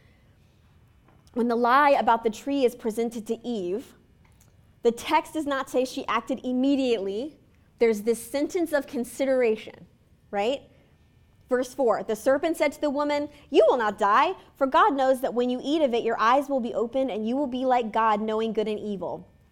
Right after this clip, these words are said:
So when the woman saw that the tree was good for food and that it was a delight to the eyes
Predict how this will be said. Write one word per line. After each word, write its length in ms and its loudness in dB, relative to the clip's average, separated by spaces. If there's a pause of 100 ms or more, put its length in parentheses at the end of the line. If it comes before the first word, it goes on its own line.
(400)
So 160 -2
when 160 0
the 80 -2
woman 320 -2
saw 240 0
that 160 -2
the 60 0
tree 280 -4
was 200 -4
good 300 2
for 160 -6
food 500 -6 (340)
and 120 -4
that 120 0
it 80 -4
was 160 -4
a 40 -6
delight 400 -4
to 80 -16
the 160 -4
eyes 440 -2